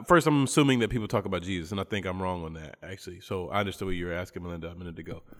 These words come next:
But then I think I'm, I'm also assuming that people have that understanding that <laughs> you need to be a part of a local church. But now that I'm thinking about it,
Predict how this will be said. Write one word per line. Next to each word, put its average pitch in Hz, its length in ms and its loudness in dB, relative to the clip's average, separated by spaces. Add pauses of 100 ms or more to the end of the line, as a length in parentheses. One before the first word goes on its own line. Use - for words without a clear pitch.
(220)
But 113 120 0
then 117 140 4
I 113 60 2
think 113 200 2
I'm, 113 200 4
I'm 113 200 2
also 120 260 6
assuming 117 380 4
that 98 140 0
people 107 280 0
have 92 380 0 (840)
that 110 280 4
understanding 107 540 0
that 95 240 -2 (260)
<laughs> - 240 -20 (220)
you 131 140 2 (540)
need 123 100 6
to 117 100 4
be - 0 -
a 101 40 0
part 104 200 2
of 95 40 -2
a 95 40 -2
local 95 200 -4
church. 113 260 0
But 117 100 -2
now 127 100 4
that 127 60 4
I'm 117 100 4
thinking 131 280 2
about 95 260 2
it, 85 180 -4